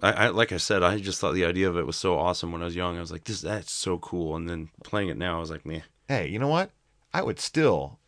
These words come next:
Speaker 2: like to see this event in real life.
Speaker 1: Yeah, well, hey, I'm all about the event, man. Yeah, let's, let's make it happen.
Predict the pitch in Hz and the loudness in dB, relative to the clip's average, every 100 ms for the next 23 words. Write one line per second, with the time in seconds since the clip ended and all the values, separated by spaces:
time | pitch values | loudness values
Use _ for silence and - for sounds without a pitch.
0 | - 95 90 87 - 98 87 82 85 85 | -4 -4 -2 -6 -4 -2 -2 -4 -6 -4
1 | 80 - 85 80 71 64 - 139 139 101 | -6 -6 -6 -6 -4 -6 0 0 2 -2
2 | 85 - 98 147 98 170 160 107 127 143 | -2 -2 2 4 6 6 6 6 6 4
3 | 85 92 87 107 107 65 82 82 98 64 | 4 2 2 0 0 -2 -4 -2 -2 -2
4 | 85 110 - 92 110 117 107 92 110 113 | 0 -2 -2 -6 -4 -4 -4 -4 -4 -4
5 | - | -10